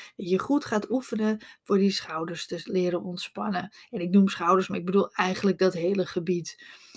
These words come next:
Hè, dus ga naar je fysiotherapeut of als je uit België komt, naar de kinesist en vraag oefeningen voor om je schouders te ontspannen. En ook voor je meer ruimte te creëren in je, in je, in je borstkas, ja, ook in dat middenrif.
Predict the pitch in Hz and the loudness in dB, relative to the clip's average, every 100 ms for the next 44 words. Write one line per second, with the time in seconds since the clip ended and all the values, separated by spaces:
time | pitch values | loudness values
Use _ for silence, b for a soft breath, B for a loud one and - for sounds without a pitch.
0 | B - 208 190 - 147 180 175 170 175 | B -4 0 0 0 -2 -2 0 0 2
1 | 180 - 233 254 214 240 233 226 214 214 | 2 0 0 0 2 4 4 4 4 4
2 | 214 180 180 - 190 180 175 190 202 208 | 2 -2 -6 -6 -2 -2 2 4 4 2
3 | 196 185 180 175 175 - 180 180 - 262 | -2 0 -2 -4 -8 -6 -4 -2 -2 -2
4 | 262 220 196 180 196 233 - 208 202 190 | -2 -6 -4 -4 -2 -2 0 4 4 4
5 | 185 - 175 175 175 170 - 156 151 160 | -2 -2 -4 -2 -4 -6 -8 -10 -8 -10
6 | - 160 - 156 165 160 B B B - | -10 -12 -12 -12 -10 -12 B B B -6
7 | 180 208 269 262 202 - 196 180 175 175 | -4 -4 -4 -2 -2 0 2 2 2 0
8 | 185 240 226 202 214 202 - 196 - 185 | 4 4 4 2 2 2 -2 -4 0 2
9 | 180 180 175 170 - - 240 247 196 196 | 4 4 2 -2 -4 -2 2 4 4 4
10 | 202 185 160 156 - 185 165 165 208 240 | 2 2 -2 -8 -8 -6 -6 -2 -2 -2
11 | - 202 196 196 - B B B - 180 | 0 2 2 2 -4 B B B -2 4
12 | 202 214 190 180 175 180 165 160 156 151 | 4 4 2 0 0 -2 -2 -6 -8 -8
13 | - - | -10 -18